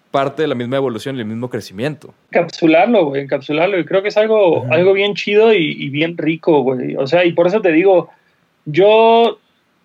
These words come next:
Speaker 2: quiero que sea un disco de alrededor quince, dieciséis canciones, pero me escribí casi treinta temas de los que quiero hablar,
Speaker 1: Ajá.
Speaker 2: güey. O sea, que, que, que justo es como decir, bueno,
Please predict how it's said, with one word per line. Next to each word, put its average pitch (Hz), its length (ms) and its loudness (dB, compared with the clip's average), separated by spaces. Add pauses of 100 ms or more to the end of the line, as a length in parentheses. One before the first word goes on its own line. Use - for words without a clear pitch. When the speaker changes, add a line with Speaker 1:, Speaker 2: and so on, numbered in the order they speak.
(180)
Speaker 2:
quiero 214 300 2
que 196 100 -10
sea 202 120 -2
un 208 60 -4
disco 208 240 -4
de 214 60 6
alrededor 185 340 2
quince, 202 280 -8
dieciséis 185 320 -4
canciones, 190 640 -2 (200)
pero 165 220 4
me 156 120 -2
escribí 160 520 -2 (380)
casi 175 280 -2
treinta 180 500 0
temas 185 340 0
de 170 80 0
los 147 160 -6
que 135 100 -16
quiero 165 200 2
hablar, 147 300 2
Speaker 1:
Ajá. 120 80 -6
Speaker 2:
güey. 104 100 -10 (380)
O - 80 -6
sea, 156 800 0 (160)
que, 143 460 -2
que, 139 720 0
que - 140 -4
justo 175 340 0
es 170 80 0
como 180 160 2
decir, 160 280 2
bueno, 160 400 0